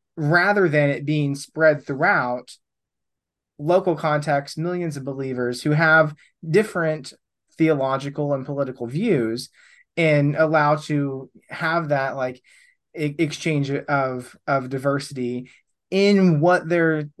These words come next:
talking about. Um, how does the church, you know, there, there are some, there's a contingent of believers, like, you know, church and state completely separate. We're not going to engage. Like, historically, like, the Anabaptist, uh, you know, denominations have just said,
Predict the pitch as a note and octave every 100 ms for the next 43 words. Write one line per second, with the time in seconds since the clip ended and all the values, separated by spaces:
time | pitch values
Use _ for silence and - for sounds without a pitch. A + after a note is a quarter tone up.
0 | E3+ G#3 C#4+ C#4+ D3+ A#2 A2+ B2 - _
1 | _ _ - E3 D#3 D#3 D#3 D#3 - A3+
2 | C#4 C4+ G3+ E3+ - A3 G3+ F3 F#3 E3+
3 | D#3 D3+ _ _ F3 F3 F#3+ F#3+ F3 F#3
4 | F3 F#3 G#3 A3 A3 - _ _ _ _
5 | _ _ _ D3+ C3+ C#3 C#3+ F3 G#3 G#3
6 | F#3+ F3 F3 E3+ E3 C#3 C3+ A2+ E3 B2+
7 | A#2 - _ - F#3 F3 E3 C#3+ C3 -
8 | C3+ E3 D#3+ D3+ D3+ D3 C#3 D3 C#3 C#3
9 | C3+ C3 C3 B2+ B2+ B2 B2 B2 B2+ C#3
10 | A#2+ B2+ A#2+ B2 B2+ B2 B2 A#2+ A#2 -
11 | - C3+ A#2+ A#2+ _ - - _ C#3 B2
12 | B2 D3+ D#3+ D#3 D3 D3+ D3 D3 D3 D3+
13 | C#3 C3+ C#3+ C3 B2+